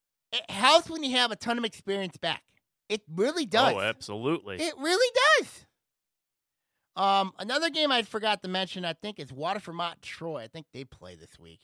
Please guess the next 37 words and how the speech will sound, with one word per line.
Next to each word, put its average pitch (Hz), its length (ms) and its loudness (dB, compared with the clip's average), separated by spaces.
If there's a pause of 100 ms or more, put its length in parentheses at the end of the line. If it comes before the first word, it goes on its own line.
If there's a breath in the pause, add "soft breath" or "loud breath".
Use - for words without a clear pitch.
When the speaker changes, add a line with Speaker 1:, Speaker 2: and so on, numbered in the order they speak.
(120)
Speaker 2:
Mm. - 160 -14 (260)
Speaker 1:
Um, 143 340 -4 (600)
but 185 180 -4
then, 277 200 2
of 302 100 4
course, 220 640 2 (1160)
but 202 140 -2
then, 247 180 2
of 277 80 2
course, 233 340 2
my 196 280 0
last 220 320 2
matchup 185 520 4 (720)
comes 180 500 -2 (480)
on 165 140 -4
Friday. 185 760 2 (240)
When 170 180 -2
you 170 100 -2
look 190 240 0
at 185 260 0
the 165 80 -6
two 240 320 -4
guys 233 320 2
that 208 100 -2
I 190 120 2
had 190 260 2
in 185 160 -4
the, 165 100 -12 (160)
in 156 120 -10
this 165 160 -8
podcast 220 720 0
room 127 320 -6 (320)
Speaker 2:
<laughs> - 340 -14
Speaker 1:
are 165 140 -2
going 185 360 4
at 202 220 8
it 156 120 2